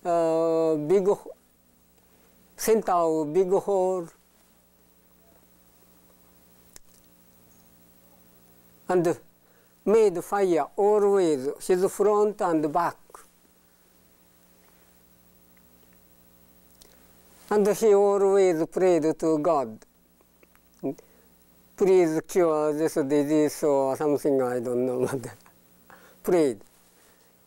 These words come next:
And food, everything carried by servant,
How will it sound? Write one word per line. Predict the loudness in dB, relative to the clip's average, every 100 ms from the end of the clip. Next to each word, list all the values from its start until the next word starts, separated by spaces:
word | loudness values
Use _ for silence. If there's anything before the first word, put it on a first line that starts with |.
| _ _ _ _ _ _
And | -2 -2 0
food, | 0 0 2
everything | 0 2 0 0 2 2 0
carried | -2 -2 -2 -2 -2
by | -2 -2
servant, | -2 -4 -2 -4 -6